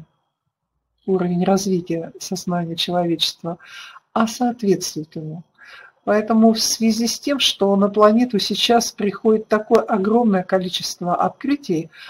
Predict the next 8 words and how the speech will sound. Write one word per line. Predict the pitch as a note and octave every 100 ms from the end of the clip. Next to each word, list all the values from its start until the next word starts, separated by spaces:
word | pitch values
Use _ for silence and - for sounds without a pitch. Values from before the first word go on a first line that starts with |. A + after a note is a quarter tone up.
| -
важно, | - A3 A#3+ B3
чтобы | G3+ - F#3+
человечество | G3 - G3 A3 D4 - - F#3+
было | F#3+ G#3
готово | F#3+ G#3 G#3 G#3+ F3 E3+ E3 _ _ _
в | -
своем | - F3+ F#3 E3+
сознании | - F#3 F3+ C#4+ D4+ G#3+ F3